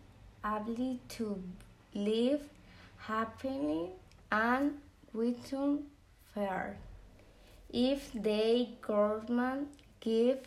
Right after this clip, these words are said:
more importance to its moments, there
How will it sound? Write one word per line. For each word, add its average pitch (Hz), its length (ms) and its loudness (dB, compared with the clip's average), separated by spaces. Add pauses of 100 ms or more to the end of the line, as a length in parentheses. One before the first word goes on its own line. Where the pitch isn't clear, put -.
(120)
more 208 500 2 (400)
importance 214 1120 -2 (720)
to 240 280 4
its 240 420 0
moments, 233 840 2 (840)
there 226 540 2